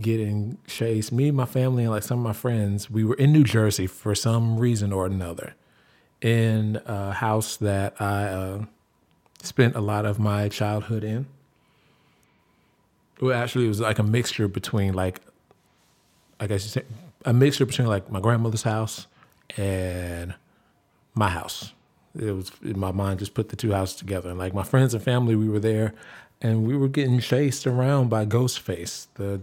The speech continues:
the villain, the killer from Scream. And the thing is, I wasn't scared of him. I just didn't want to get cut 'cause he had a knife. And I'm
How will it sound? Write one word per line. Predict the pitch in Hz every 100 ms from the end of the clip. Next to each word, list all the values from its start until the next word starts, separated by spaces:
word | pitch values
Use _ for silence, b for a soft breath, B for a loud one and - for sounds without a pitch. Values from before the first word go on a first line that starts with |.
| -
the | 107
villain, | 101 117 117 113 107 - _ -
the |
killer | 104 127 120
from | 107 107
Scream. | - 120 107 85 - B B B B B B B
And | 127 127
the |
thing | 113 147 147
is, | 156 117
I | 117 143
wasn't | 170 160 139
scared | - 147 170 175
of | 107 95
him. | 101 110 - B B B B
I | - 107
just | 107 110 107
didn't | 120 117 113
want | 113 113
to | 107
get | 104 107
cut | - 143 - - _ _ -
'cause | 101 -
he | 107
had | 101
a | 92
knife. | 104 120 98 -
And | 95
I'm | 95 95 92